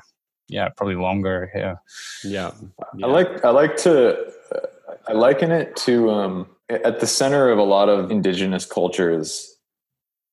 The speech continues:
Speaker 3: and tribal cultures is this, like, trance dance ritual that they do, right?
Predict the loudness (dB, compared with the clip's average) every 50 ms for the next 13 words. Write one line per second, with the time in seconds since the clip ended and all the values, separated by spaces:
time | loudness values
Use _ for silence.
0 | _ _ _ -10 -8 -6 -6 -6 -2 0 0 2 2 2 0 -2 0 -2 -2 0
1 | 0 0 0 0 0 -2 -4 -6 -10 -14 -14 -16 -18 -20 _ _ -6 -4 -2 -2
2 | -2 -4 -4 -2 -2 -2 -2 -2 -2 0 0 0 0 -2 -4 -8 -4 -2 0 2
3 | 2 2 0 0 -2 -6 -4 -4 -2 0 0 2 2 2 0 -2 -2 -4 -6 -6
4 | -6 -8 -10 -12 -16 -12 -6 -4 -2 -2 -2 0 0 0 2 2 2 2 2 2
5 | 0 -2 0 0 0 0 0 -2 -4 -2 0 2 2 2 0 -2 -4 -6 -10 _
6 | _ _ -8 -4 -2 0 0 0 -2